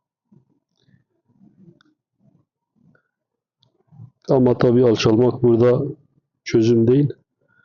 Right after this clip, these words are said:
Çünkü rüzgarı maalesef engellemek mümkün değil. Belki başka bir zaman daha güzel bir havada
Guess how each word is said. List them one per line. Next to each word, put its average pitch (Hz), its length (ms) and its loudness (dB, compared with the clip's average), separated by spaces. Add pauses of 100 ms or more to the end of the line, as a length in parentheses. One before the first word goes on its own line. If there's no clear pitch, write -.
(1300)
Çünkü 123 500 -2 (320)
rüzgarı 117 680 2 (1400)
maalesef 117 680 0
engellemek 113 640 0
mümkün 117 340 0
değil. 127 240 -2 (220)
Belki 120 340 -2
başka 120 380 -2
bir 117 60 2
zaman 120 440 0 (1200)
daha 117 360 0 (800)
güzel 117 340 2
bir 113 100 2
havada 113 580 0